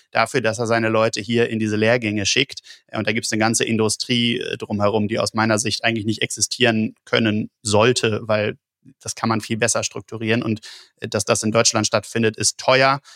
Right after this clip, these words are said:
ähm, dauert zu lange, verhindert, dass die Leute in den Berufsalltag einsteigen können. Das kann man auch im Herkunftsland machen. Das heißt, wir arbeiten jetzt daran,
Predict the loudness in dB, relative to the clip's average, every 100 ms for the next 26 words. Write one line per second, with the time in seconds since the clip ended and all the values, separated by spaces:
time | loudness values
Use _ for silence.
0 | -20 _ -4 -4 -4 0 4 4 2 -2
1 | 0 2 2 0 -2 -4 0 0 0 -2
2 | 0 0 0 0 -2 -2 -4 -2 0 0
3 | 0 -2 -4 -2 -2 -2 -4 -2 -2 -2
4 | -8 -14 -10 -4 0 0 0 -2 -2 -2
5 | -2 -4 -6 -8 -8 -10 -10 -4 -2 0
6 | 2 4 6 6 4 2 -2 -4 -2 -2
7 | 0 0 -4